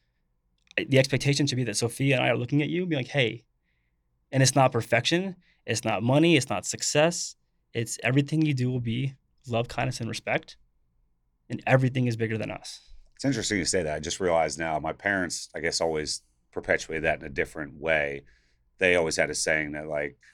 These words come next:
Speaker 2: "Think about every action or decision you make that, that would be posted, like, on the front page of the newspaper.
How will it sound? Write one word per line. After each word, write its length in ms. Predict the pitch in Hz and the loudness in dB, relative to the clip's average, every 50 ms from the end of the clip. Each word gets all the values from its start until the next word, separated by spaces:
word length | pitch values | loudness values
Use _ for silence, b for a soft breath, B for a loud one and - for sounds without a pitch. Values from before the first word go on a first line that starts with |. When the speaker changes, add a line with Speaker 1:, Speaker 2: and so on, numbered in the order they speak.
| b b _ _ _ _ _ - | b b _ _ _ _ _ -4
Speaker 2:
"Think 220 | - 98 87 76 | -2 0 0 0
about 220 | 87 80 80 76 80 | 0 0 0 2 0
every 280 | 80 71 78 78 76 | 0 -2 -2 -2 0
action 440 | 76 73 73 73 - - - 76 76 | 0 0 0 -2 -4 -8 -12 -10 -8
or 160 | 76 73 71 | -8 -8 -8
decision 460 | 69 69 69 - - 78 67 67 71 | -8 -8 -8 -8 -6 -8 -8 -10 -12
you 100 | 69 71 | -12 -10
make 300 | 71 76 73 71 69 67 | -8 -6 -4 -6 -6 -6
that, 280 | - 76 69 69 - - | -8 -8 -8 -8 -8 -4
that 160 | 78 76 73 | -4 -4 -4
would 120 | 80 73 67 | -4 -8 -10
be 100 | 73 71 | -12 -12
posted, 560 | - 78 76 71 - - - 80 69 65 71 | -10 -8 -8 -8 -8 -10 -10 -12 -12 -12 -10
like, 160 | 82 73 65 | -10 -10 -10
on 60 | 71 | -12
the 60 | 71 | -14
front 260 | 69 - 78 76 73 - | -10 -8 -8 -8 -8 -6
page 240 | 78 73 69 67 | -8 -8 -8 -8
of 60 | 69 65 | -12 -14
the 60 | 67 | -12
newspaper. 640 | 73 71 69 69 - - 67 65 - - - - | -12 -12 -12 -14 -12 -12 -12 -14 -14 -16 -20 -20